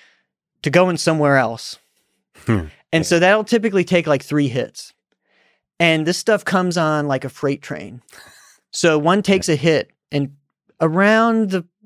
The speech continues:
Speaker 1: time of the first exhalation, so we're talking about a few seconds in, or maybe just, you know, sometime between the first and the second hit, like, it'll start to come on.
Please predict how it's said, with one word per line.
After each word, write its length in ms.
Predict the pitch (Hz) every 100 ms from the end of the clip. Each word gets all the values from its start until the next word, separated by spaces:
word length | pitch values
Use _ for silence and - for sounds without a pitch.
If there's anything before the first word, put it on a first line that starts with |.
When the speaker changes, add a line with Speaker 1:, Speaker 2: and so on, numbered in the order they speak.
| _ _ _ -
Speaker 1:
time 280 | 170 170
of 60 | 170
the 60 | 151
first 320 | - 160 -
exhalation, 1120 | 156 - 156 147 151 - 156 151 147 147 139 - - -
so 120 | -
we're 120 | 147
talking 200 | 160 170 165
about 220 | 139 -
a 60 |
few 180 | 123 151
seconds 440 | 143 143 139 131 131
in, 280 | 131 123 117 - - - -
or 100 | 143
maybe 220 | 147 143
just, 260 | 143 135 - _ _ _
you 100 | -
know, 60 | 135
sometime 400 | - 156 147 139
between 360 | 139 - 147 143
the 80 |
first 480 | 135 - 139 139 - -
and 160 | 139
the 40 | 135
second 360 | - 135 139
hit, 280 | 117 135 135 _ _ _ _ _ _ _ -
like, 160 | 143 -
it'll 200 | 147 135
start 260 | - 127
to 60 | -
come 240 | - 123
on. 360 | 117 87 -